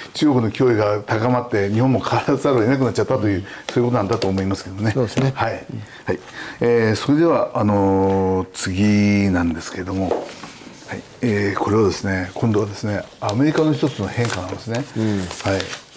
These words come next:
Speaker 1: えー、中国に対する姿勢の変化、ちょっと見てみたいと思うんですね。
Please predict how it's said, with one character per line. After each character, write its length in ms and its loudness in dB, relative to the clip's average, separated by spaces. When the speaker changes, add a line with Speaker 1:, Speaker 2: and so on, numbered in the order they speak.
Speaker 1:
え 600 0
ー、 260 -18
中 120 2
国 100 -2
に 80 -4
対 160 -2
す 120 -10
る 60 -10
姿 300 -4
勢 40 -4
の 80 -2
変 120 -8
化、 120 -8
ち 120 -8
ょ 20 -4
っ 40 -12
と 100 -4
見 100 0
て 80 -2
み 80 0
た 100 0
い 60 -2
と 80 -2
思 100 0
う 20 -4
ん 40 -4
で 40 -6
す 80 -10
ね。 180 0